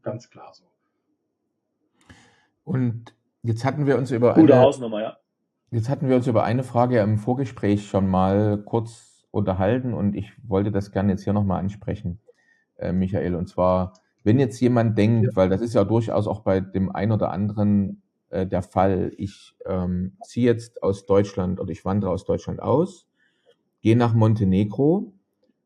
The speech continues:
Speaker 2: und, äh, werde mir jetzt dort eine Arbeit suchen, beziehungsweise, da hast du ja auch schon gesagt, der Arbeitsmarkt ist schlecht, ich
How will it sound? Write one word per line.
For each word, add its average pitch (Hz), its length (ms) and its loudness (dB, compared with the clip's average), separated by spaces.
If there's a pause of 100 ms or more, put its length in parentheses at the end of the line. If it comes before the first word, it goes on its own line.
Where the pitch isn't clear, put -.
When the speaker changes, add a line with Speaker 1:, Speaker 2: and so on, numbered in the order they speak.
(320)
Speaker 2:
und, 120 760 0
äh, 110 280 2 (240)
werde 104 500 2
mir 117 160 2
jetzt 107 280 0
dort 120 140 6
eine 117 160 0
Arbeit 120 420 4
suchen, 131 440 -4
beziehungsweise, 117 800 0
da 101 100 2
hast 202 180 -2
du 104 40 2
ja 98 60 4
auch 92 60 -2
schon 98 160 -4
gesagt, 98 380 -4
der - 80 -4
Arbeitsmarkt 98 460 -2
ist - 100 -10
schlecht, 123 340 -4
ich 110 120 -12